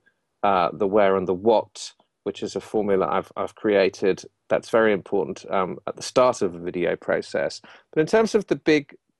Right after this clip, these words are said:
five, and this is obviously not all videos and not all companies are gonna get every single one of them, um, with every video or with every campaign, but it's basically, um, a s-, a small big win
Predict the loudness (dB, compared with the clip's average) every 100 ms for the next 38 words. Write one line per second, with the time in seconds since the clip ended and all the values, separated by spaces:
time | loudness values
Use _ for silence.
0 | _ -18 0 2 4 2 -2 _ _ _
1 | _ _ _ -8 -6 -8 -10 -16 -16 _
2 | -8 -6 -6 -6 -4 -4 -10 _ _ _
3 | _ -4 -2 0 2 4 4 2 0 2
4 | 0 -2 -4 -4 -6 -8 -8 -8 -6 -4
5 | -2 -2 -2 -2 -6 -4 0 0 2 0
6 | -2 -2 -2 -4 -10 _ -2 -2 -2 -4
7 | -8 _ _ _ _ 2 4 2 2 2
8 | 2 4 4 4 2 2 0 0 -2 -4
9 | -2 2 2 2 4 4 4 2 4 0
10 | 0 4 4 2 -6 -20 -4 -2 -2 -6
11 | _ _ -2 -2 -4 -6 -4 2 2 4
12 | 2 0 -2 -2 -4